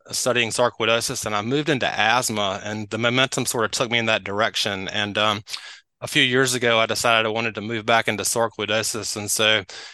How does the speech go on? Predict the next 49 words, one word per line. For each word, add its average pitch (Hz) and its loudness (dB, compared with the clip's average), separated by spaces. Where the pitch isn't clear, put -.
at 127 2
the 113 0
A 117 6
T 113 -2
S, 113 2
I 107 0
went 117 0
and 113 -6
attended 110 0
every 117 4
sarcoidosis 113 0
symposium 107 0
to 101 -10
sort 107 -4
of, 104 -4
you 113 -8
know, 101 -6
catch - -2
up 110 0
on 110 2
the 107 -2
disease 104 -2
as - -8
much 113 0
as - -2
I 95 -2
could. 143 4
And 107 -4
then 107 0
we 127 0
have 123 4
a 110 0
small 123 4
grant 110 0
with 110 -8
the, - -10
with 123 -2
the 110 -4
F 117 0
S 101 2
R, 104 2
and 107 -4
that's 107 -2
how 104 2
I 107 -6
heard 110 -2
about 101 0
the 98 -6
gala. 95 -4